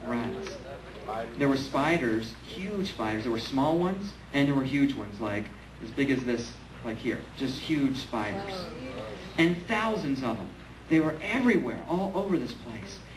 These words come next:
And they all had one thing in common. They hated man. I knew they hated. They had a, enough knowledge to know that they hated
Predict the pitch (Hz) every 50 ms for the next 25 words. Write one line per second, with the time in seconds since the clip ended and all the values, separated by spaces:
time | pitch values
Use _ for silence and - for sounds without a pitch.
0 | - - - - 131 131 135 135 151 170 180 185 190 185 175 - 156 160 165 165
1 | 170 165 151 139 139 147 151 147 143 131 110 104 98 110 120 110 107 107 110 113
2 | 143 147 151 147 147 151 151 - 123 - - - - 131 131 123 117 104 92 -
3 | - - - - - - - - - - - - - - 127 139 147 143 143 131
4 | 131 143 156 165 160 120 101 113 113 135 143 127 127 123 - - - - - -
5 | - - 127 139 160 180 170 - - - - 139 147 147 147 147 139 123 117 113
6 | 113 - - - - - 131 131 135 143 131 117 113 110 113 110 - 127 117 110
7 | 110 139 139 135 117 107 95